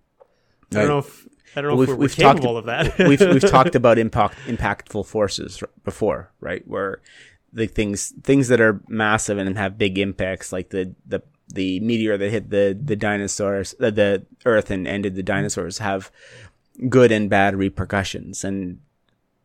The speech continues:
Speaker 2: describing something, huge movements like the British Empire or the Enlightenment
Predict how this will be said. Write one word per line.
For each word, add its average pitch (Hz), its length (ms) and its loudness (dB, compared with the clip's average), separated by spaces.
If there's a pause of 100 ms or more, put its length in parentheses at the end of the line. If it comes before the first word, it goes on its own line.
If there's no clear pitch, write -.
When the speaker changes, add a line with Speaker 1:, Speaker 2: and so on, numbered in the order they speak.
(200)
Speaker 2:
describing 110 680 2
something, 98 420 -6 (280)
huge 127 420 -2
movements 110 760 -6 (360)
like 98 280 0 (500)
the 117 120 -8
British 101 340 -2
Empire 92 680 -4
or 90 460 0
the 101 220 -2
Enlightenment 95 840 -4